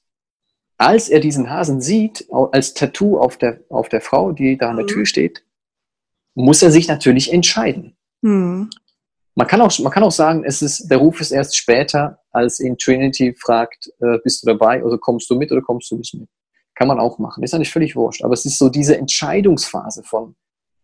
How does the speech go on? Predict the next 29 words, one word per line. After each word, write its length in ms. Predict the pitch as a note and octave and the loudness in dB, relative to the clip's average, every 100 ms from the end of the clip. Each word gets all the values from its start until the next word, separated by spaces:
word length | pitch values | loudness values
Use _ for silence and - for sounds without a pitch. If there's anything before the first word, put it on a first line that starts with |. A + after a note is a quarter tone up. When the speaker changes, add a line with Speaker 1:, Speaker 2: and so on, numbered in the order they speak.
| _ | _
Speaker 1:
folge 540 | - - - E3 A3 G#3 | -12 -2 2 2 2 0
ich 220 | F#3+ - | -2 -4
diesem 300 | G3 F3+ F3+ | -4 -4 -4
Zeichen 440 | - D3 E3+ F3+ F3+ | -4 -4 -4 -4 -6
oder 260 | C3 B2 | -6 -8
folge 420 | A#2 - B2+ C#3+ C3+ | -6 0 0 0 -4
ich 220 | C3+ C3 | -6 -6
ihm 200 | A#2+ A2+ | -10 -10
nicht? 340 | A2 A#2 - _ _ _ _ _ _ _ _ _ _ _ _ _ _ _ _ _ _ | -14 -16 -20 _ _ _ _ _ _ _ _ _ _ _ _ _ _ _ _ _ _
Und 380 | - B2 B2+ A2+ - _ | -6 -4 -4 -6 -12 _
es 140 | B2+ | -2
ist 100 | C#3 | 2
wieder 140 | F#3+ F3 | 4 4
dasselbe. 520 | E3+ - C#4+ E3+ B2 | 2 2 2 2 2
Was 200 | D3+ - | 0 0
wäre 220 | F#3 G3 | -2 -2
passiert, 360 | F3 - G#3+ A3 | -4 -4 -4 -2
wenn 140 | F3+ F3 | -2 0
Neo 260 | F#3+ G3 | 0 -2
dem, 440 | F#3 F3+ F3+ F3+ - | -2 -4 -4 -6 -6
dem 140 | D#3+ | -2
weißen 280 | E3 E3+ F3+ | 0 -2 -4
Ra-, 240 | E3+ F3+ | -4 -6
dem 240 | F3 D#3+ D#3 | -2 0 0
weißen 280 | D#3+ - C#3+ | -4 -8 -8
Hasen 280 | D#3+ D#3+ D#3+ | -8 -8 -10
nicht 160 | D#3+ | -10
gefolgt 400 | E3 - D4 C4+ | -14 -14 -16 -18
wäre? 160 | C3+ | -20